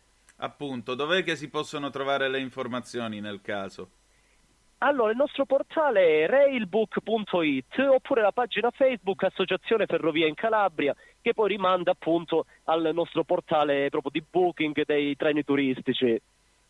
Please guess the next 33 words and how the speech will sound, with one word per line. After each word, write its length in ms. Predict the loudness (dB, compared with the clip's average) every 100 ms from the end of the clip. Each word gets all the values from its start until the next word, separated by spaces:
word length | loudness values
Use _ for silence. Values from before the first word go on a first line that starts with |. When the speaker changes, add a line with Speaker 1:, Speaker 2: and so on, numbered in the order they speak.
| -6
Speaker 1:
Ecco, 440 | -4 -4 -6 -6
allora 400 | -2 0 0 -2
speriamo 540 | -4 -2 2 2 0 -4
che 240 | 0 2
la 100 | 2
Speaker 2:
Sì. 80 | 2
Speaker 1:
situazione 680 | 0 -2 -6 -4 -2 -2 -6
si 200 | -6 -8
incammini 500 | -4 -6 -4 -6 -6
sui 200 | -8 -8
binari 440 | -6 -4 -6 -8
giusti, 420 | -12 -14 -16 -16
diciamo. 540 | -14 -12 -10 -10 -12 -16 _ _
Speaker 2:
Certo, 720 | -4 0 2 0 -2 -4 -4
certo, 460 | 0 0 0 -4 -6
certo, 380 | -2 0 0 0
assolutamente. 1300 | 0 0 0 0 0 2 2 0 -2 0 4 4 4
Noi 160 | 2
speriamo 400 | 0 0 2 0
sempre 320 | 0 -2 -2 -4
in 100 | 2
bene 420 | 6 6 4 -2 -6 -20 -2
e 240 | 2 2
nel 200 | 2 0
nostro 320 | 0 -2 0 -2
piccolo 500 | -2 -2 0 0 0
cerchiamo 440 | -4 -2 -2 0
sempre 320 | -2 0 -2
di 100 | 0
essere 560 | 0 0 0 4 2 2
positivi 1080 | 0 0 0 2 2 2 2 0 4 2 4
e 160 | 0 0
produttivi, 840 | -2 0 0 0 0 2 2 0